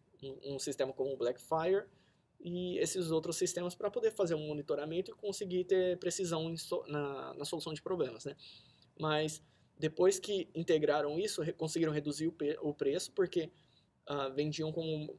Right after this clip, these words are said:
já conse-, eles vendem, né? Eles vendem como um pacote e o lojista consegue ter tudo em um. Então, ah, bom, basicamente foi uma maneira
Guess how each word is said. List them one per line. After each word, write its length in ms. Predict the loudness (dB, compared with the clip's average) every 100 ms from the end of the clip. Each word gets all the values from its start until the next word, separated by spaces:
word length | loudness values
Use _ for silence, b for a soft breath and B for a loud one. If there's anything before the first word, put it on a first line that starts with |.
| -4
já 120 | -2 0
conse-, 320 | 0 -2 0
eles 240 | 0 -2
vendem, 320 | -2 0 0 -4
né? 140 | -6 b b -6
Eles 220 | -2 2
vendem 200 | 2 2
como 200 | 0 -2
um 40 |
pacote 640 | 0 -2 0 0 0 -2 b b b b _ _ -2
e 340 | 0 0 -2 -10 _
o 60 | 6
lojista 380 | 8 8 2 0
consegue 280 | 0 0 2
ter 120 | 2
tudo 200 | 2 0
em 140 | 0
um. 60 | -6 -10
Então, 760 | -6 2 2 2 0 -2 -4 -8 -18 _ _ _
ah, 440 | -4 -2 -4 -8 -14 -20 _ -8
bom, 160 | -8 -2
basicamente 520 | 0 2 2 0 0
foi 140 | 0 0
uma 100 | 2
maneira 520 | 2 4 4 2